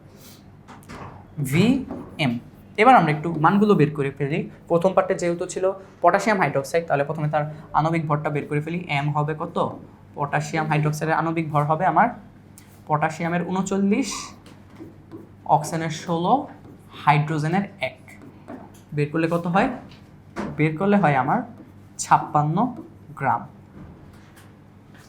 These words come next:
ডাব্লিউর মান দেওয়া আছে কত? তিরিশ গ্রাম। আর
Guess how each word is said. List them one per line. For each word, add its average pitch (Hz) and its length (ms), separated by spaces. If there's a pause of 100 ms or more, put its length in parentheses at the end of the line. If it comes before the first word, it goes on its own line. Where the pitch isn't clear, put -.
(220)
ডাব্লিউর 160 340
মান 185 120
দেওয়া 190 160
আছে 202 180
কত? 214 140 (320)
তিরিশ 175 320 (200)
গ্রাম। 123 200 (1040)
আর 127 80